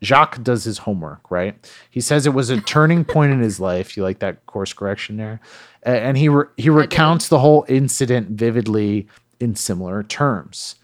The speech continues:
Speaker 1: And after this sighting, like I said before, Helen feels this incredible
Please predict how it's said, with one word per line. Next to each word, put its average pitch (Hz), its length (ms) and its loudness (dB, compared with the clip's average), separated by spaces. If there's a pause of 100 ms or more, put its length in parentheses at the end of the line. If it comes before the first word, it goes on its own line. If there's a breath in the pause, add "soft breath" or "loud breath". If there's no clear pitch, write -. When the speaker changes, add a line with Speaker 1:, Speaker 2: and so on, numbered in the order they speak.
(920 soft breath)
Speaker 1:
And 139 100 4
after 131 300 2
this 151 200 2
sighting, 127 500 2
like 117 180 -2
I 113 60 0
said 110 200 -4
before, 110 440 0
Helen 107 460 -4
feels 104 300 -4
this 101 220 -10 (100)
incredible 107 840 -2